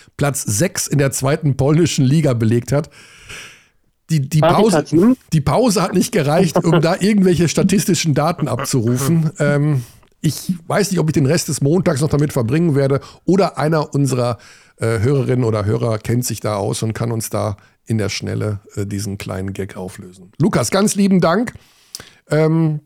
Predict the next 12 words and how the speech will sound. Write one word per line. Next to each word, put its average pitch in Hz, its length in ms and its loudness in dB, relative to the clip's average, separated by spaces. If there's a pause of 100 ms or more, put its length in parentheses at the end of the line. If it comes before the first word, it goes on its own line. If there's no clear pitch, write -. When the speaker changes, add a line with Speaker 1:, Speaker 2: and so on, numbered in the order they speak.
(100)
Speaker 1:
wir 143 180 0
freuen 143 280 -2
uns 160 180 -2
auf 139 240 -4
weitere 139 320 -2
Arbeiten 135 640 -2
von 170 340 0
dir 165 360 0
im 131 100 -2
Laufe 135 300 0
der 127 160 0
Saison 123 580 0